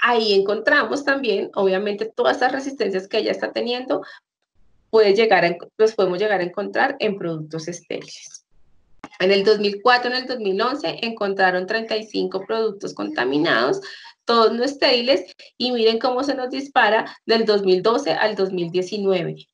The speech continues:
Doscientos dos productos en, eh, no estériles encontrados por contaminación de Burkholderia cepacia.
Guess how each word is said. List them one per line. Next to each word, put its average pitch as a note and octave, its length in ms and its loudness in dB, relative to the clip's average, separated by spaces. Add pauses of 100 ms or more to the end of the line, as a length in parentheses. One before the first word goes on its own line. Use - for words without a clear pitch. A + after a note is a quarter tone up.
Doscientos G#3 720 0
dos B3 320 -2
productos C4 640 -2 (320)
en, G#3+ 400 0 (320)
eh, F3+ 640 -2 (180)
no G3 160 2
estériles A#3 680 0
encontrados F3+ 680 -4
por A#3+ 160 -6
contaminación D#3+ 720 -4
de D#3 80 0
Burkholderia - 720 -8
cepacia. - 580 -12